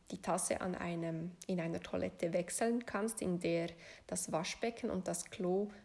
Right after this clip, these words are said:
möglichst im selben Raum, möglichst beieinander stehen. Dann kannst du kurz vom Klo die schnell auswaschen im Waschbecken und das gleich wieder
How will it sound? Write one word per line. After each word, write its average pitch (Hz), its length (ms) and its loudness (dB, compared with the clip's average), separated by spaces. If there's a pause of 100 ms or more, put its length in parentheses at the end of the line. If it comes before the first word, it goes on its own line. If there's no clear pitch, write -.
möglichst 185 720 2 (960)
im 185 80 -2
selben 170 400 2
Raum, 190 320 4
möglichst 170 340 0
beieinander 160 560 0
stehen. 156 380 0
Dann 160 120 -2
kannst 160 280 -4
du - 40 -2
kurz - 360 2
vom 175 240 -2
Klo 254 360 6 (680)
die 185 80 2
schnell 170 240 2
auswaschen 226 680 2
im 180 180 2
Waschbecken - 520 -2
und 175 200 -2
das - 160 0
gleich - 300 -2
wieder 165 220 -2